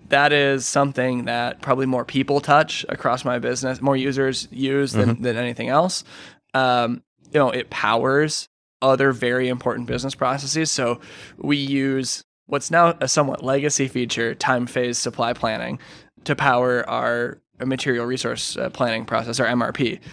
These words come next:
Speaker 1: I say our M R P because NetSuite has since introduced a powerful new set of M R P features,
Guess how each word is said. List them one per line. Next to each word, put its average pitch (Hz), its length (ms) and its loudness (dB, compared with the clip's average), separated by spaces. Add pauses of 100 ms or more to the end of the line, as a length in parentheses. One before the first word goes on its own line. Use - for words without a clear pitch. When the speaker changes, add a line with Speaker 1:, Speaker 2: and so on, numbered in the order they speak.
(160)
Speaker 1:
I 135 120 2
say 131 420 0 (140)
our 160 240 8
M 139 160 6
R 127 140 4
P 123 220 0
because 123 320 -4
NetSuite 131 420 -2
has 123 180 -6
since 127 380 0
introduced 123 560 -6
a 123 300 -4 (180)
powerful 139 420 2
new 208 200 6
set 127 340 0 (100)
of 131 220 2
M 139 160 4
R 120 140 0
P 123 160 -4
features, 123 520 -4